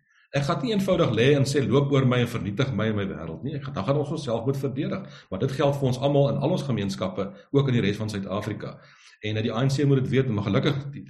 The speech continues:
soos ek weer eens sê, die A N C is so in 'n korrupte moeras in van vernietiging van hulle self, dat ek, ek sien die son reeds opkom fisies hier by my nou, maar aan die ander kant ook 'n nuwe daraad wat kom wat die A N C wil, ek, ek dink ons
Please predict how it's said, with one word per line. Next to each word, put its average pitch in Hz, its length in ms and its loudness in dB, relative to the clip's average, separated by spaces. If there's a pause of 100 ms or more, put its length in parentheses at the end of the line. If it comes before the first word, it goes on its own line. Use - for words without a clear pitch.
(160)
soos 113 180 -6
ek 95 60 -6
weer 131 140 4
eens 135 180 4
sê, 113 140 0
die 104 120 -4
A 113 100 -2
N 127 100 2
C 127 120 -2
is 123 240 -2
so 185 160 0
in 147 140 2
'n 117 200 0 (200)
korrupte 131 500 2
moeras 110 540 2
in 113 120 2
van 101 220 -4
vernietiging 117 760 -4
van 107 120 -2
hulle 90 120 0
self, - 440 -6 (680)
dat 98 200 -6
ek, 104 140 -6 (100)
ek 101 160 -6
sien 143 440 4
die 107 80 0
son 139 240 4
reeds 117 300 2
opkom 135 540 2
fisies 170 420 0
hier 110 100 -2
by 110 100 2
my 95 200 2
nou, 117 380 0 (180)
maar 95 140 -2
aan 110 80 -2
die 110 80 -4
ander 139 220 2
kant 113 280 -2
ook 160 280 0 (480)
'n 98 120 -4
nuwe 143 300 4
daraad 127 520 4
wat 104 200 -2
kom 135 280 4
wat 104 120 2
die 104 100 2
A 98 80 0
N 104 80 0
C 147 300 2
wil, 117 180 0
ek, - 200 -4
ek 104 120 -8
dink 190 260 4
ons 185 200 2